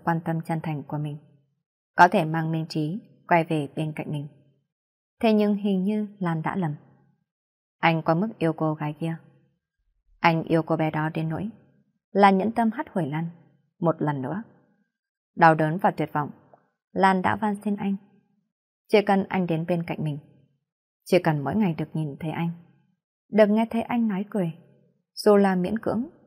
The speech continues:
cũng sẽ cảm thấy hài lòng. Thế nhưng Minh Trí không hề động lòng.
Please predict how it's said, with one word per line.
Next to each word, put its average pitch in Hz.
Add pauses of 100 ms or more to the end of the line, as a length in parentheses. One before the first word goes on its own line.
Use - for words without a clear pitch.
(120)
cũng 170
sẽ -
cảm 165
thấy 147
hài 170
lòng. 151 (1000)
Thế 180
nhưng 160
Minh 156
Trí 156
không 170
hề 160
động -
lòng. 147